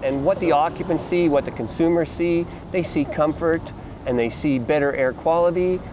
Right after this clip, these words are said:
when we build lower energy. They also see savings in their pocketbook. And that saving that in the future will be even greater as energy prices rise.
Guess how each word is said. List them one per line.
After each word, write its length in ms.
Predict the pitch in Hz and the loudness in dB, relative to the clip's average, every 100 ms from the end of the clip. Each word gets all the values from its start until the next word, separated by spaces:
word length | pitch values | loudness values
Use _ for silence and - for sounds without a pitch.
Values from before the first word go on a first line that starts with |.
| - | -2
when 200 | 139 139 | 0 2
we 100 | 139 | 0
build 320 | 123 143 139 | 2 2 2
lower 320 | 139 139 139 | 2 2 4
energy. 420 | 139 139 127 143 143 - - | 4 2 -2 -4 -6 -10 -8
They 80 | 143 | 0
also 240 | 156 156 160 | 2 2 -4
see 220 | - 151 | -2 -2
savings 500 | - 147 143 139 123 | 0 0 2 0 -2
in 80 | 123 | -2
their 120 | 117 | -2
pocketbook. 680 | 120 123 120 - - 87 - - - | 2 0 0 -8 -8 -12 -12 -14 -6
And 260 | 120 117 131 | 0 2 2
that 160 | 175 | 0
saving 480 | - 175 170 160 139 | -2 0 2 2 2
that 140 | 131 127 | 0 0
in 120 | 156 131 | -2 0
the 80 | |
future 420 | 113 175 185 127 107 | 0 -2 -4 -2 -2
will 160 | 110 | -4
be 160 | 107 120 | -4 -4
even 240 | 123 113 | -2 -2
greater 340 | 113 117 113 107 | -2 -2 0 0
as 140 | 104 | 0
energy 320 | 113 113 104 | -2 -4 -6
prices 420 | 101 107 101 107 | -6 -6 -6 -8
rise. 420 | 92 101 98 - | -6 -4 -4 -8